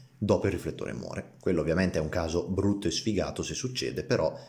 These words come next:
in generale il riflettore ci può servire da cilindro magico comunque per fare danno all'avversario o comunque da deterrente per <laughs> non far attaccare l'avversario, e in ogni caso ci serve che è luce e macchina.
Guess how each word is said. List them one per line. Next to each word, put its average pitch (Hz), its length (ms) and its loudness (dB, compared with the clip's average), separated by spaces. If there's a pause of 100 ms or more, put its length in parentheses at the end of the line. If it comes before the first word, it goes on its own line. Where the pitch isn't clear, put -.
(160)
in 101 120 2
generale 90 440 4
il 85 60 6
riflettore 87 440 0
ci - 120 -4
può 73 100 -6
servire 80 300 0
da 76 100 -2
cilindro 85 380 -2
magico 76 360 -6
comunque 73 340 -10
per 65 120 -10
fare - 520 -10 (120)
danno 90 380 0
all'avversario 82 800 0
o 73 640 -2
comunque 73 320 -8
da 71 80 -4
deterrente 80 960 0 (540)
per 76 360 0 (220)
<laughs> - 300 -16
non 85 120 -2
far 82 160 -2
attaccare 82 440 -2
l'avversario, 80 760 -2 (300)
e 80 380 0
in 80 120 -2
ogni 110 160 2
caso 76 240 -2
ci - 120 -6
serve 73 300 -2
che - 240 -6
è - 40 -16
luce 104 460 0
e - 100 -10
macchina. - 500 -8